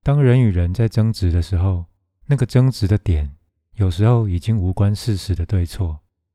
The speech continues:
而是在争一个面子，或只是在赌一口气。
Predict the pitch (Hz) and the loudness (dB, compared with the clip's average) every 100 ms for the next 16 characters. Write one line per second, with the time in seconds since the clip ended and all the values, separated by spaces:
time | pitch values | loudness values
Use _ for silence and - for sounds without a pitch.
0 | _ - 107 131 127 - 110 110 107 95 | _ -4 -2 0 0 0 0 2 0 0
1 | 101 85 - 87 - _ _ _ _ _ | 0 0 -4 -14 -16 _ _ _ _ _
2 | _ 127 - 87 107 107 - 87 98 - | _ -4 -2 -2 -2 -2 0 0 0 -2
3 | 80 71 - 85 | -6 -6 -8 -8